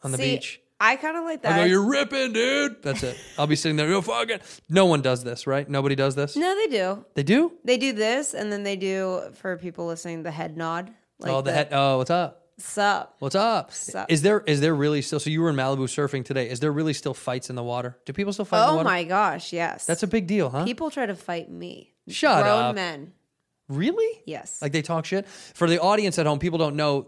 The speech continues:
Speaker 1: uh, ca-, catching waves, <laughs> catching a wave, bruh. It's a big fucking deal. And when you get in someone's way or someone's line, right? It's
Speaker 2: Yep.
Speaker 1: a fight.
Speaker 2: Oh, yeah. I
Speaker 1: It's a
Speaker 2: mean,
Speaker 1: big fight.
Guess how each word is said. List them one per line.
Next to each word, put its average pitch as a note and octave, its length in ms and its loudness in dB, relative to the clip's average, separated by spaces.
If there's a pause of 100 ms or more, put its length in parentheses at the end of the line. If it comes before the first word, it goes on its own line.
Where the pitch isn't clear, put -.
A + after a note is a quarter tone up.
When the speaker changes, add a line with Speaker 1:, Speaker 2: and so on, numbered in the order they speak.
Speaker 1:
uh, C3 480 2 (120)
ca-, - 220 -4 (120)
catching F#3+ 460 0
waves, C#3 580 0 (520)
<laughs> - 100 -12 (600)
catching E3+ 420 0
a G#3 80 8
wave, D#3 380 4
bruh. D3 440 0 (240)
It's D3+ 160 -2
a E3 60 6
big D#3 300 0
fucking D#3+ 400 0
deal. C3+ 280 0
And C#3 100 -2
when C#3 80 -2
you C3+ 60 -2
get C#3 160 0
in C#3+ 80 -2
someone's C3 440 -4
way C3 340 0
or C3 80 -4
someone's B2 360 -6
line, B2+ 560 -2
right? C#3+ 340 -2
It's D3 140 -4
Speaker 2:
Yep. F3+ 140 0
Speaker 1:
a - 40 -20
fight. A#2 300 -8 (320)
Speaker 2:
Oh, D4 120 4
yeah. G3+ 380 -2
I - 60 -2
Speaker 1:
It's G#3+ 100 -2
a - 20 -2
Speaker 2:
mean, G#3+ 100 -2
Speaker 1:
big C3+ 160 -4
fight. B2+ 280 -8